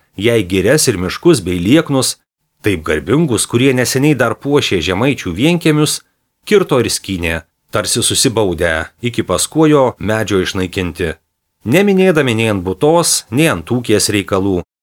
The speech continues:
Be skirliaus padarynės ar malkos medį kirto jaukurams ir šakaliams. Jei tuo nepaspėjo nuveikti, tad jas degino, pasimetę dirvas ar pievas taisyti.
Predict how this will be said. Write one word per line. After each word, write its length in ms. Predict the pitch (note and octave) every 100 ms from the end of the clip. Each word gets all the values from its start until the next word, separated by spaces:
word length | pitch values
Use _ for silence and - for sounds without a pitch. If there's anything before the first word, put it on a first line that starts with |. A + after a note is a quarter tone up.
| _ _ -
Be 180 | G#2 G3
skirliaus 480 | - - E3+ C#3 A2
padarynės 580 | G#2 F2+ F#2+ D#3 C3 G2
ar 100 | F2
malkos 560 | F2 B2+ D3+ C3+ B2 -
medį 320 | A2+ D3+ B2+
kirto 320 | - B2+ G#2+ E2+
jaukurams 720 | F2 D#2+ F#2+ A#2+ C#3+ B2+ -
ir 100 | D#3
šakaliams. 720 | - G2 - F2 A2 C3 - - _ _ _ _
Jei 260 | F#2+ G#2+ F#2
tuo 200 | - F2+
nepaspėjo 580 | F2+ F2 D2+ - D#3+ E3+
nuveikti, 520 | E3+ E3+ E3+ - D#3 C3 G#2+ _ _ _ -
tad 200 | G#3 -
jas 320 | G2 B2+ D#2+
degino, 680 | F#2+ F#2 F2 F2 F2 E2+ - -
pasimetę 560 | G#2 - G#2 G2+ F2+ F2
dirvas 420 | F2+ F2 C#3 -
ar 140 | F2
pievas 400 | - C#3 B2+ A#2
taisyti. 560 | A2 G2 - E2 - D2